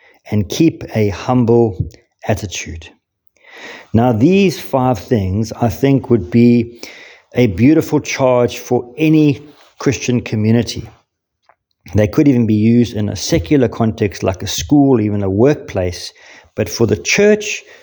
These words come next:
going through their struggles, dealing with their suffering,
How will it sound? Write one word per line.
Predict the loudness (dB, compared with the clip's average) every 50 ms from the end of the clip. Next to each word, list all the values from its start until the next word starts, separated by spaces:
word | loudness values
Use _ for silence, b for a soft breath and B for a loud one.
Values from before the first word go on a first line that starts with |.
| B B B
going | 0 2 2 2 2 2 0
through | 0 0 0 2
their | 4 4 2
struggles, | 2 0 0 0 0 2 2 0 0 0
dealing | 0 2 2 4 4 2 2 2
with | 2 0 0
their | -2 -4 -4
suffering, | -4 -4 -4 -4 -4 -4 -4 -4 -4 -4 -4 -6 -8